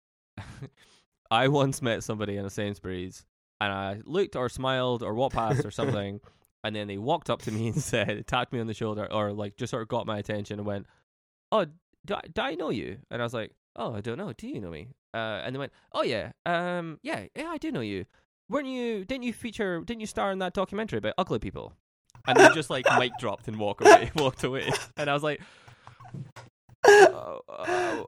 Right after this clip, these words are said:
Speaker 2: Oh,
Speaker 1: thanks."
Speaker 2: but I mean, it's like that, that, like, I remember when you told me that story, you, like, you just,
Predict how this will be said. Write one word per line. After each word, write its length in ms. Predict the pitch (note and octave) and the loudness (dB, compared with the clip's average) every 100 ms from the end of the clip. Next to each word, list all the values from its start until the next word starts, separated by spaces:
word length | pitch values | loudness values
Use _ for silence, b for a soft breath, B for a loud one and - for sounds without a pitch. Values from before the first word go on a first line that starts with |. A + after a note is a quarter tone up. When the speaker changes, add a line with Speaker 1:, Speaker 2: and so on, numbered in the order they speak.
| - | 8
Speaker 2:
Oh, 420 | A4+ A4 A4 G#4+ | 10 12 12 10
Speaker 1:
thanks." 380 | G#4 F#4+ - - | 8 4 -4 -4
Speaker 2:
but 180 | D4 C4+ | 2 6
I 140 | E4 | 12
mean, 260 | F#4+ G4+ G4 | 12 12 12
it's 100 | G4+ | 8
like 280 | F4+ C#4+ | 4 2
that, 240 | B3+ B3 A3 | 0 0 4
that, 300 | A#3+ - - | 4 4 0
like, 120 | G#3 | 2
I 60 | A3 | 2
remember 240 | A#3 C#4 | 2 0
when 140 | D4 | 0
you 100 | A3+ | 0
told 300 | G#3 F#3+ G3+ | 2 6 6
me 80 | G3+ | 6
that 180 | D3+ G#2+ | 2 0
story, 300 | - D#3 C#3+ | 0 4 4
you, 80 | B2+ | 4
like, 180 | D3 - | 0 0
you 120 | G#3 | 0
just, 240 | G#3+ G#3 | 0 0